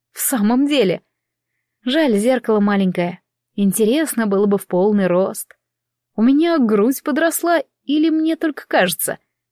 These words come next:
Не удержавшись, я заглянула в вырез блузки. Вроде подросла. Лифчик, во всяком случае, стал тесноват. Круто. Ой, снова лает пёс.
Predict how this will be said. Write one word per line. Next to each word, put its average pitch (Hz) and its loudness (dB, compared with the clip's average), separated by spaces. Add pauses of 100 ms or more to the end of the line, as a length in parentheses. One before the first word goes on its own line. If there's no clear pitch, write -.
(420)
Не 190 2
удержавшись, 180 -2
я 196 2
заглянула 196 2
в 190 0
вырез 202 2
блузки. - -6 (460)
Вроде 196 2
подросла. 214 -2 (360)
Лифчик, - 0
во 196 2
всяком 202 -2
случае, 226 -2
стал 185 0
тесноват. 190 -2 (460)
Круто. 196 -4 (760)
Ой, 202 -2
снова 208 0
лает 196 2
пёс. 190 2